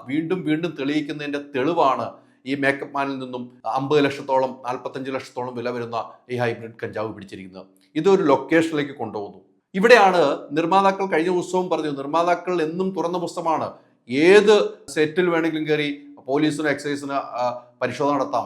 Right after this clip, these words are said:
അത് നിർമ്മാതാക്കൾ ഇതിനു മുമ്പ് ആവശ്യപ്പെട്ടെങ്കിലും പിന്നീട് അതൊരു രീതിക്ക് വരികയും പിന്നീട് നടത്താൻ കഴിയാത്ത സാഹചര്യത്തിലേക്ക് എത്തി. അത് വലിയ വലിയ പിടിപാടുള്ള ആളുകൾ അത് നടത്തണ്ട എന്ന് പറയുമ്പോൾ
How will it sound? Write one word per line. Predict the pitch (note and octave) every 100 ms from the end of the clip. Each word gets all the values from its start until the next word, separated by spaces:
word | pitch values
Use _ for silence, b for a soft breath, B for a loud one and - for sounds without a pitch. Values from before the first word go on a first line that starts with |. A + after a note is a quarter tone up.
| G2
അത് | B2 C3+
നിർമ്മാതാക്കൾ | C3 D3+ D#3 D#3 D#3+
ഇതിനു | C#3+ D#3
മുമ്പ് | D#3 D3+
ആവശ്യപ്പെട്ടെങ്കിലും | D3+ D3+ - D#3 D#3 D3 D3 - b _
പിന്നീട് | D#3 F3 G3 G#3
അതൊരു | F#3 C#3 C#3+ D3 C#3+ -
രീതിക്ക് | B2+ D3 D3
വരികയും | C#3 C3 C#3 C#3
പിന്നീട് | C3 C#3+ C#3 C#3 B2
നടത്താൻ | A#2+ B2 - D#3+ D3
കഴിയാത്ത | C3 B2+ C3
സാഹചര്യത്തിലേക്ക് | A2+ A2+ A#2 A#2+ B2 B2 A2+
എത്തി. |
അത് | C3 F3+
വലിയ | F#3+ G3
വലിയ | G3 G3 F#3+ - B B
പിടിപാടുള്ള | E3 F3 F#3+ F#3+ F3
ആളുകൾ | E3+ D#3 E3 D#3+ D#3+
അത് | C#3 C#3+
നടത്തണ്ട | C#3+ D3 E3+
എന്ന് | E3 D3 D3+
പറയുമ്പോൾ | C#3+ C#3 D3